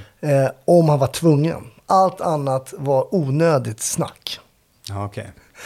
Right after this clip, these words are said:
Speaker 1: Och då är jag bara så, du har ju helt missuppfattat din roll, liksom, att, och sen ska du få ut någon form av information av någon eller få någonting, liksom, överskott utöver det som du kanske just handlar om, för det kan man ju få ibland.
Speaker 2: Ja, ja.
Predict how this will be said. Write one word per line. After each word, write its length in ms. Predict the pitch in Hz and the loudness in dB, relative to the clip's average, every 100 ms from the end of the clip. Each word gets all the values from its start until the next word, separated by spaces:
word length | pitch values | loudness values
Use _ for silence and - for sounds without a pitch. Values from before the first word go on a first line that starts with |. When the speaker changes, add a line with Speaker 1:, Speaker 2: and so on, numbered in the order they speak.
| - - - - - - - | -16 -14 -16 -18 -20 -20 -4
Speaker 1:
Och 140 | 175 165 | 0 4
då 320 | 175 196 185 | 4 6 6
är 80 | 165 | 6
jag 100 | 156 | 6
bara 100 | 151 | 4
så, 160 | 139 151 | 4 2
du 120 | 143 | 4
har 60 | 156 | 4
ju 80 | |
helt 460 | 151 - 190 185 143 | 4 0 0 0 0
missuppfattat 880 | 151 156 - 131 180 180 - 139 131 | -4 -4 -4 -2 -2 -2 -4 -4 -2
din 300 | 139 143 160 | -2 2 4
roll, 420 | 233 202 139 135 | 4 0 -4 -8
liksom, 460 | 139 - - 131 131 | -10 -10 -6 -4 -2
att, 180 | 123 | -4
och 180 | - 160 | 0 -2
sen 200 | - 170 | 2 0
ska 180 | 135 170 | 0 0
du 80 | 160 | 0
få 240 | - 165 | 0 0
ut 180 | 160 143 | 2 0
någon 380 | 147 196 208 185 | 0 2 2 0
form 260 | - 151 | 0 2
av 100 | 143 147 | 2 0
information 840 | 139 151 135 - 202 269 262 233 | -2 0 -2 -2 -2 0 0 2
av 100 | 202 | 2
någon 300 | 151 139 135 | 2 2 0
eller 140 | 131 | -2
få 200 | 135 - | -6 -4
någonting, 720 | 135 165 208 202 - 151 131 127 | -2 2 2 2 0 0 0 -2
liksom, 440 | 123 - - 123 | -4 -8 -6 -6
överskott 680 | 131 135 127 127 - 127 - | -2 -2 -2 -4 -6 -6 -6
utöver 380 | 127 139 131 123 | -6 -4 -2 -2
det 260 | 127 123 120 | -6 -6 -8
som 180 | 127 | -8
du 100 | 120 | -8
kanske 400 | 123 127 120 123 120 - - | -6 -8 -6 -10 -10 -16 -14
just 280 | - 139 - | -4 -2 -2
handlar 320 | - 139 147 175 | -2 0 0 0
om, 80 | |
för 80 | 113 | -2
det 40 | 131 | -6
kan 160 | - | -4
man 80 | 220 | -4
ju 40 | - | -4
få 280 | - 240 285 | -4 -4 -4
ibland. 400 | - - 123 123 | -6 -10 -12 -12
Speaker 2:
Ja, 60 | 101 | -10
ja. 40 | 107 | -10